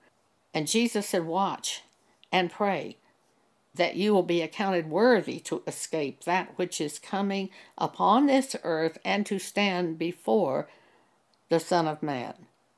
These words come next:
We stand before the Son of Man by conforming our lives and our thinking and our speech to that which is written in the New Testament Bible.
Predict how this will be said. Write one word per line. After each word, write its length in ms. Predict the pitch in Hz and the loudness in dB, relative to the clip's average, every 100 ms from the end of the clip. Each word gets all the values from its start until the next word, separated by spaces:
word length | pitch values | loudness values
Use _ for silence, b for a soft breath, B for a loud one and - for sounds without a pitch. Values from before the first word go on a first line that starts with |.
| _ _ _ _ _ _ | _ _ _ _ _ _
We 240 | - 196 254 | 0 4 4
stand 600 | - - 262 269 196 185 | 2 4 6 6 4 0
before 520 | 170 175 - 233 240 | -4 0 2 4 4
the 140 | 185 170 | 2 -4
Son 340 | - 202 208 | -2 0 0
of 200 | 170 - | -2 -2
Man 580 | 170 180 151 123 131 127 b b b _ _ _ _ | -2 0 -2 -6 -8 -12 b b b _ _ _ _
by 280 | - 180 170 | 4 4 4
conforming 760 | - 151 - 240 285 240 165 - | -2 -6 0 2 4 2 0 -2
our 220 | 175 185 | -4 -2
lives 560 | 175 196 220 156 160 - | 0 0 0 -2 -2 -2
and 180 | 180 | -2
our 200 | 175 196 | 0 0
thinking 540 | 247 - 208 196 151 160 | 0 -2 -2 -2 -4 -4
and 200 | - 180 | -4 -2
our 160 | 208 226 | -2 -4
speech 760 | - - 254 180 120 - - b b b b | -4 -2 0 0 -4 -8 -12 b b b b
to 140 | - 196 | 0 2
that 380 | 185 208 202 220 | 4 2 0 -4
which 180 | 208 | -2
is 260 | 196 185 - | -2 -4 0
written 320 | 220 220 165 | 0 0 -2
in 180 | 180 175 | 0 0
the 100 | 165 | -2
New 200 | 175 185 | 0 -2
Testament 640 | 180 170 160 - 156 151 | 0 -2 -2 -6 -8 -6
Bible. 460 | 151 147 135 - - | -4 -4 -4 -10 -16